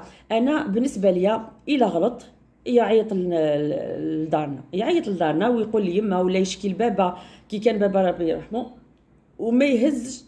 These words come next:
وما يهزش يدو عليا. هذه من سبع المستحيلات. حنا في العائله تاعنا قلت لكم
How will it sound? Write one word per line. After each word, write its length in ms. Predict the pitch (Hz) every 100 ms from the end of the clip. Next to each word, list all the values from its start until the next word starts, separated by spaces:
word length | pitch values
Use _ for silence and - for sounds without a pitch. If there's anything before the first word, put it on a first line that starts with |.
| _
وما 240 | 226 226
يهزش 380 | 226 214 339 -
يدو 300 | 226 214 202
عليا. 340 | 175 165 139 - - 156
هذه 380 | 190 185 233 - - -
من 160 | 170
سبع 320 | 160 220 190
المستحيلات. 520 | 151 143 143 - 147 -
حنا 240 | 208 247
في 100 | 220
العائله 340 | 277 - 262
تاعنا 380 | 254 254 240 156 - - - - - 269
قلت 200 | 277 220
لكم 300 | - 269